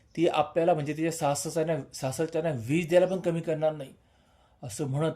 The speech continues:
तिची भावना ती व्यक्त करते. आणि मित्रांनो, इथे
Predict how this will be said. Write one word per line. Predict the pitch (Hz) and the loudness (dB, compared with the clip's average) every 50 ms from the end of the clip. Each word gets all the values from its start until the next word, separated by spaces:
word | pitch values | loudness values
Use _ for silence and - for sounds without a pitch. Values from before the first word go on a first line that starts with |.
| - | -4
तिची | 160 131 - 165 156 | -8 -8 -6 -6 -4
भावना | 120 127 123 139 139 143 143 | -4 -4 -4 -2 0 0 0
ती | 143 151 | 0 -2
व्यक्त | 131 127 131 127 - - 151 - | -4 -4 -6 -6 -4 -6 -6 -4
करते. | 131 131 127 - - - - - _ _ _ _ _ _ _ _ _ _ - | -4 -6 -6 -8 -12 -12 -12 -14 _ _ _ _ _ _ _ _ _ _ -8
आणि | - 113 107 107 | -6 -4 -4 -2
मित्रांनो, | 113 139 151 - - 180 165 170 170 175 - - - - | 0 0 0 2 4 4 4 4 2 2 -2 -4 0 0
इथे | 165 165 - 180 170 175 | 0 2 4 6 6 6